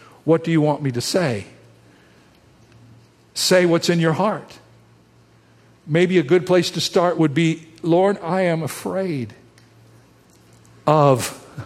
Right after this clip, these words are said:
or "because,"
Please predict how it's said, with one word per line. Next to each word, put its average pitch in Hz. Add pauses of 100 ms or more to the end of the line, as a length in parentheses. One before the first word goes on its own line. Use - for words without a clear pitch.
(1500)
or 139
"because," 156